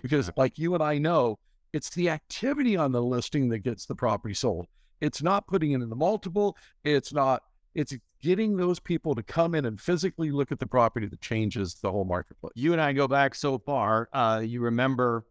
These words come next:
Speaker 2: and he's still around, David Knox. Uh,
Speaker 1: Absolutely.
Speaker 2: uh, David Knox, fabulous real estate instructor. He used to make a statement that the list price is the most important, uh, price that we select in the overall marketing.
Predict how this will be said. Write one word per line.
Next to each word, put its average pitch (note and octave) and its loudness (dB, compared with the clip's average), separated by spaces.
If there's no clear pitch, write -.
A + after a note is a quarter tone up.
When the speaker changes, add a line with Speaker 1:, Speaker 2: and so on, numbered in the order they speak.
Speaker 2:
and A2+ -6
he's B2+ -2
still E3 2
around, G#2 2
David A2+ 0
Knox. G2+ -6
Uh, A2+ -4
Speaker 1:
Absolutely. B2+ -2
Speaker 2:
uh, G#2 -4
David C3 2
Knox, A#2 2
fabulous C3 2
real A2+ 0
estate G#2+ -2
instructor. G#2 -2
He C#3+ -2
used C3+ -2
to A2+ 0
make A#2 0
a G#2+ -4
statement A2 -2
that G2 -12
the A2 -2
list B2+ -2
price A#2 2
is G2+ -8
the G#2+ -4
most A2 -2
important, G#2+ -2
uh, F#2 2
price A#2 0
that G#2 -4
we G#2 -4
select G#2 0
in F#2+ -6
the F#2 -4
overall G#2 0
marketing. F#2 -2